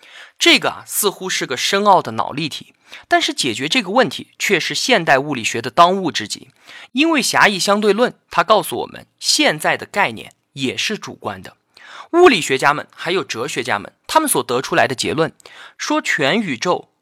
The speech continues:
共有同一个现在的观念是一种幻觉，时间在宇宙中同步流逝，这种概括是行不通的。爱因斯坦在他的好朋友米凯莱去世之后，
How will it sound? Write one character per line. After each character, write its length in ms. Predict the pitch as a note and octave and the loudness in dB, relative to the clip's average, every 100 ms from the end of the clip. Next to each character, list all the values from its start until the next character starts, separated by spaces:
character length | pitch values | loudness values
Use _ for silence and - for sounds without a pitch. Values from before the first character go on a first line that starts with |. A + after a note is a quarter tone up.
| _ | _
共 320 | F4+ D#4+ A3 | 4 4 0
有 200 | B2+ G#2+ | -2 -4
同 380 | - - D#3 C4 | -6 -8 -4 -2
一 120 | G3 | -2
个 160 | A#3 | 0
现 400 | - - C4+ D#3+ C3+ | -2 0 2 0 2
在 200 | D#3+ A#2+ | 0 0
的 100 | G#2+ | -4
观 360 | - F#3 G3 | 2 2 4
念 280 | G#3+ D3 A2 _ _ | 0 -2 -6 _ _
是 260 | - - | -6 -2
一 140 | F#3+ C3+ | -2 -4
种 160 | - - | -6 -10
幻 360 | - A#3+ E3+ | 2 4 4
觉， 260 | G#2+ - - _ _ - - - | 0 -12 -18 _ _ -20 -20 -8
时 380 | - - F#3 B3 | -2 0 0 0
间 240 | C#4 C#4+ | 2 2
在 140 | C#4+ G#3+ | 2 0
宇 240 | C#3 A#2 | -2 -6
宙 180 | F3+ E3+ | -4 -2
中 240 | C#3 C3 _ | -2 -6 _
同 320 | - C#3+ G3+ | -10 -6 -6
步 220 | B3 A#3+ | -4 -4
流 240 | C3 A2+ E3 | -2 -2 -2
逝， 400 | - B3 F3 - _ | -4 -4 -6 -8 _
这 140 | D4 | 0
种 160 | G3 G#2 | 0 0
概 160 | C#3 G#2+ | 2 2
括 160 | B2+ | -2
是 140 | - - | -4 -4
行 200 | - C#3+ | -6 -6
不 80 | |
通 220 | E3 C#3+ F3 | -8 -6 -8
的。 140 | - _ _ _ - - - - | -10 _ _ _ -20 -20 -20 0
爱 120 | D4 | 2
因 140 | C#4+ | 2
斯 140 | C#4+ D4+ | 0 -2
坦 180 | G#3+ | -4
在 140 | C#3 F#3 | 0 0
他 140 | F#3+ | 2
的 80 | F3+ | 0
好 200 | - G2 | 0 -2
朋 200 | - B2 | -4 -4
友 220 | D#3+ - _ | -4 -6 _
米 200 | D3+ A#3+ | -6 -4
凯 180 | - | -2
莱 180 | A2+ G#2+ | -2 -2
去 220 | B2+ - | -4 -4
世 180 | F3 D3+ | -2 -2
之 140 | C3 F3+ | -4 -2
后， 300 | A3 G3+ | -2 -4